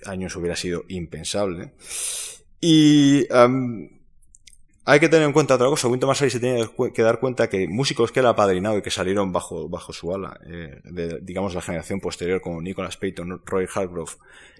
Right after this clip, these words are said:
Joshua Redman, Christian McBride, que son músicos que creo que todos han pasado por Madrid, por cierto, eh, que son nombres, nombres fundamentales en los últimos tiempos.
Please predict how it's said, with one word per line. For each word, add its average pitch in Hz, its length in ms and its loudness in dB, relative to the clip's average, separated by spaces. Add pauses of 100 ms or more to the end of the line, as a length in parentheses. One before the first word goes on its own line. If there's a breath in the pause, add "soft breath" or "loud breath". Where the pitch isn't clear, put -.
(400 loud breath)
Joshua 104 320 2
Redman, 87 680 -2
Christian 104 320 -4
McBride, 90 580 0
que 87 160 -2
son 95 260 -2
músicos 95 400 -4
que 87 100 -6
creo 113 160 -2
que 101 80 -2
todos 92 240 -4
han 85 80 -10
pasado 85 280 -10
por 82 120 -10
Madrid, 85 280 -10
por 78 160 -12
cierto, 85 400 -10 (580 loud breath)
eh, 98 400 2
que 107 100 -4
son 147 160 4
nombres, 110 360 2
nombres 127 280 0
fundamentales 101 600 0
en 101 80 -4
los 90 140 -6
últimos 101 340 -6
tiempos. 98 440 -8